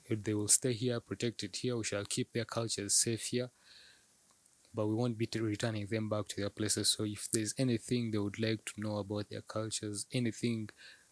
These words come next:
that they feel, um, was taken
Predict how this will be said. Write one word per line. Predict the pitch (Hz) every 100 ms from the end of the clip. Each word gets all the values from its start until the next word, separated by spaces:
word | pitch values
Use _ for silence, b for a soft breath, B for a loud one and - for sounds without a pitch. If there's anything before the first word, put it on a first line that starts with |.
| - -
that | 107 -
they | 107 107
feel, | - 131 120 110 - - - - - - _ _ -
um, | 110 107 98 98 - - - - _ _ _ - -
was | 113 104 -
taken | 123 113 107 107